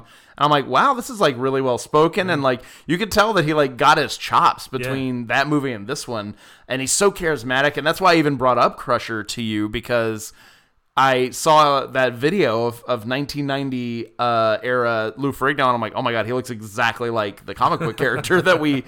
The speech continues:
Speaker 2: <laughs>
Speaker 1: we drew all those years ago." But, uh,
Speaker 2: Yeah.
Speaker 1: so it feels good for him to kinda come into his own by the
Speaker 2: That's
Speaker 1: time
Speaker 2: cool.
Speaker 1: this movie rolled around. This is obviously the very end of the series completely.
Speaker 2: Yeah.
Speaker 1: Uh, you were telling me there was talk of a, a revenge.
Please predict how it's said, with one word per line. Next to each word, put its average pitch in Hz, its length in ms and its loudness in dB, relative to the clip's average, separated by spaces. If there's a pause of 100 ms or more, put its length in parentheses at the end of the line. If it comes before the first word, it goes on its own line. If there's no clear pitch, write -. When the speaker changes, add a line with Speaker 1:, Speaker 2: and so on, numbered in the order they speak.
(100)
Speaker 2:
<laughs> - 160 -18
Speaker 1:
we 139 100 -2
drew 131 360 -2
all 131 180 2
those 120 180 -4
years 147 220 -2
ago." 117 280 -2
But, 113 380 -2
uh, 110 380 0
Speaker 2:
Yeah. 110 40 -20 (300)
Speaker 1:
so 170 220 4
it 170 80 2
feels 202 240 2
good 151 320 0
for 147 140 0
him 147 280 -2 (120)
to 131 420 2
kinda 127 220 -4
come 147 200 -2
into 139 200 -4
his 123 140 -4
own 127 360 -2
by 120 160 4
the 123 80 2
Speaker 2:
That's 120 120 -8
Speaker 1:
time 127 160 0
Speaker 2:
cool. 120 40 -8
Speaker 1:
this 123 140 -8
movie 127 220 -4
rolled 123 300 0
around. 123 420 -2 (240)
This 131 140 -6
is 127 80 -4
obviously 131 400 0
the 120 140 -8
very 123 360 -2
end 127 480 -4
of 120 720 0 (420)
the 123 140 -8
series 135 800 -4
completely. 135 560 -6 (100)
Speaker 2:
Yeah. 117 80 -8
Speaker 1:
Uh, 110 440 0 (340)
you 117 80 -10
were 127 80 -6
telling 120 220 -4
me 117 60 -6
there 113 120 -4
was 110 200 -6
talk 113 340 0
of 110 100 -4
a, 104 240 -2
a 110 80 -6
revenge. 147 640 -6